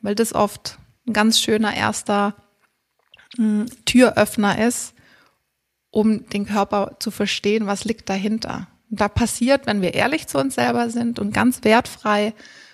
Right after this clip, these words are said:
wirklich wissen wollen, was dahinter steckt, kommen da schon ganz viele ehrliche Antworten hoch. Ich glaub, das sind so die zwei, die ich gerne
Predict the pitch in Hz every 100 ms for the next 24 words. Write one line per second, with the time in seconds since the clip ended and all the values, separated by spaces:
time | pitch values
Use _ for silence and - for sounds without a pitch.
0 | _ 220 294 - 247 233 240 240 208 196
1 | 196 - 214 220 254 262 - 226 - -
2 | - - - - _ _ - 220 233 240
3 | 233 202 196 208 - - _ _ - 214
4 | 208 - - 196 220 - 208 202 - 190
5 | 202 - - 202 - 196 - 185 202 196
6 | - _ _ _ _ _ _ _ _ _
7 | _ - 202 - 214 214 208 196 196 -
8 | 196 202 202 - - 208 - 202 196 196